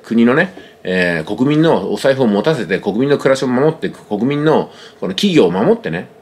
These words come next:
いつでもV字回復できるように温存しとけばいいわけですよ。でも今ね、もう、あれですよ、下手に動いて、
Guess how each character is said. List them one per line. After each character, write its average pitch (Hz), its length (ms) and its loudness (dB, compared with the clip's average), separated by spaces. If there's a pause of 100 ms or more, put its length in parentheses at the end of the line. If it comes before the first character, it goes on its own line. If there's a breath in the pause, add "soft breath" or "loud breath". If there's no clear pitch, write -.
(200 soft breath)
い 117 80 -2
つ - 100 -10
で 214 80 4
も 214 160 6
V 196 180 0
字 180 100 -6
回 185 160 4
復 - 120 -6
で 92 100 -4
き 98 100 -6
る 98 60 0
よ 85 100 0
う - 20 -2
に 107 200 2
温 196 200 2
存 220 180 4
し 214 60 -6
と 208 80 2
け 131 80 0
ば 92 80 2
い - 20 2
い 82 60 2
わ 76 40 -4
け 76 80 -6
で 58 60 -10
す - 80 -20
よ。 - 120 -16 (440 soft breath)
で 160 80 2
も 143 60 6
今 196 240 4
ね、 92 280 0 (140)
も 107 580 0
う、 - 40 -8
あ 117 40 -4
れ 117 60 -2
で 101 80 -4
す 98 60 -4
よ、 85 40 -2
下 156 240 0
手 - 0 -
に 98 260 -6 (200)
動 117 220 4
い 98 80 0
て、 92 340 0